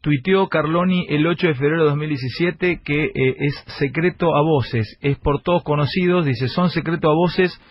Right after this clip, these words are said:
sobre los rumores del tráfico de influencias en las últimas ediciones de la Copa Argentina desde la impunidad del poder. Si un club como Rosario Central con su vicepresidente denuncia esto,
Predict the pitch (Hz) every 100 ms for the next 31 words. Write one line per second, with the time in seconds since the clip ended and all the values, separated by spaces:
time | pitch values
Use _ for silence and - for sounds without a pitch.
0 | - - - 180 175 160 135 147 160 170
1 | 143 135 - 180 - 170 151 156 170 151
2 | 156 151 127 - 127 139 - _ _ _
3 | _ _ _ - 135 139 180 175 170 147
4 | 160 156 135 165 147 135 151 151 147 131
5 | 131 151 160 143 135 127 131 139 143 131
6 | 127 117 110 110 170 190 196 170 151 160
7 | 156 143 135 131 120 123 139 135 131 135
8 | 127 127 120 123 151 156 147 147 175 180
9 | 123